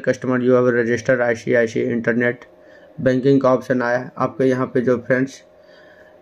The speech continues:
मेरे जो टेक्स्ट मैसेज आया उसमें जो है user ID आ गया फ्रेंड्स। अब यहाँ पे get password वाला option है, आपको इस get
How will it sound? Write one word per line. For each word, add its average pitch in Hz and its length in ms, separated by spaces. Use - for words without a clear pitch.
मेरे 139 220
जो 135 160
टेक्स्ट 147 240
मैसेज 135 380
आया 127 240
उसमें 131 320
जो 127 140
है 123 120
user 123 360
ID 120 320
आ 131 200
गया 135 200
फ्रेंड्स। 131 300
अब 123 140
यहाँ 120 160
पे 120 160
get 123 300
password 123 340
वाला 123 300
option 123 300
है, 131 80
आपको 123 320
इस 127 220
get 127 180